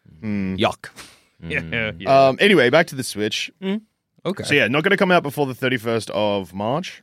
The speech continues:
Speaker 3: Mm-hmm.
Speaker 1: Apparently, <laughs> despite the fact that they have an oled Switch currently,
Speaker 2: Yeah.
Speaker 1: the new one will go back to L C D.
Speaker 2: Yeah, so then they can release an oled Switch too.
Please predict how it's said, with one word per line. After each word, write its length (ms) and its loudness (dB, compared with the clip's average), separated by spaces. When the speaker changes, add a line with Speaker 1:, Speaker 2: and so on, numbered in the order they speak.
Speaker 3:
Mm-hmm. 160 -10
Speaker 1:
Apparently, 1300 0
<laughs> 380 -20
despite 640 0
the 100 0
fact 680 -2
that 120 -10
they 120 2
have 220 2
an 80 0
oled 520 2
Switch 420 -4
currently, 720 -4
Speaker 2:
Yeah. 240 0
Speaker 1:
the 160 -4
new 260 -2
one 280 -2
will 100 -4
go 140 -6
back 300 -8
to 100 -2
L 220 -2
C 220 -4
D. 340 0
Speaker 2:
Yeah, 360 4
so 160 0
then 140 0
they 100 -2
can 160 -2
release 280 0
an 160 -2
oled 460 2
Switch 440 -8
too. 200 -8